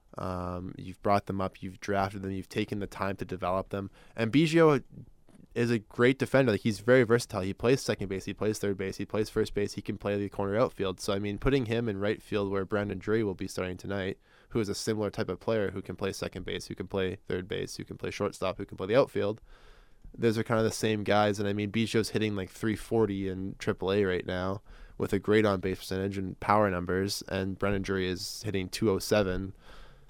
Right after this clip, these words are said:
with a very low on-base percentage and very low power numbers.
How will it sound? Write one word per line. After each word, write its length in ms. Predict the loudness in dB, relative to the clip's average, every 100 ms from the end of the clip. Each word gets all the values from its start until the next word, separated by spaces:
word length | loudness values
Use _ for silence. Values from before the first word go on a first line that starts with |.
| -20 -20 -6
with 460 | 0 0 -2 -14 -14 -2
a 100 | 0
very 320 | 4 4 4
low 300 | 4 8 10
on-base 340 | 10 6 0 -2
percentage 400 | -4 -2 -2 -2
and 180 | -2
very 180 | 0 2
low 200 | 4 6
power 280 | 6 4 2
numbers. 640 | 0 -2 -2 -2 -4 -8